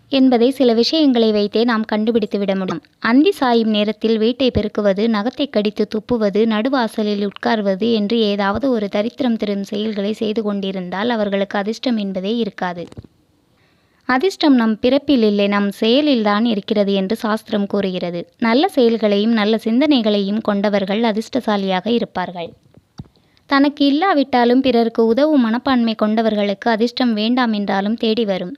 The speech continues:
தனக்கு போகத்தான் தானமும் தர்மமும் என்பவர்களுக்கு கூட அதிர்ஷ்டம் ஓரளவுக்கு எட்டி பார்க்கும்.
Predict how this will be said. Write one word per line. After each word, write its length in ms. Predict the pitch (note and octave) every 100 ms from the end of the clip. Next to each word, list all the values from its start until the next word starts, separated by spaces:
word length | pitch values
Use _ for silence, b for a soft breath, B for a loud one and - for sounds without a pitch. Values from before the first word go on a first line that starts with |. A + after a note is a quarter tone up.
| _
தனக்கு 340 | - G#3+ G#3+ G3+
போகத்தான் 580 | A3+ B3+ D4+ B3+ B3 C4
தானமும் 480 | A3 A#3+ C4+ B3+ A3+
தர்மமும் 540 | G#3+ A#3 C4 A#3+ A3
என்பவர்களுக்கு 760 | G#3 G#3+ G#3+ G#3 G3 G3 F#3 F#3+
கூட 180 | G#3+ B3
அதிர்ஷ்டம் 440 | B3+ A3 A3 A#3 A3
ஓரளவுக்கு 540 | G#3 G3+ G3 G#3 - G#3+
எட்டி 220 | - A#3
பார்க்கும். 460 | G3 F3+ - F3+